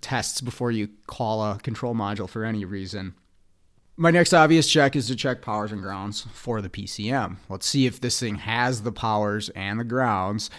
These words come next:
in order to supply power to this motor.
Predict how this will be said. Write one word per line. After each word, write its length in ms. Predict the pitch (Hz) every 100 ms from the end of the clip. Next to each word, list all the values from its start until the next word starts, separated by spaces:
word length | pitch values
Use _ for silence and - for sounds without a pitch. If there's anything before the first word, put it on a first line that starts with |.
| -
in 140 | 113
order 200 | 113 110
to 220 | 110 - 120
supply 760 | - 123 - 127 165 110 104 - -
power 300 | - 117 110
to 140 | 98 120
this 240 | 95 -
motor. 480 | 110 110 98 -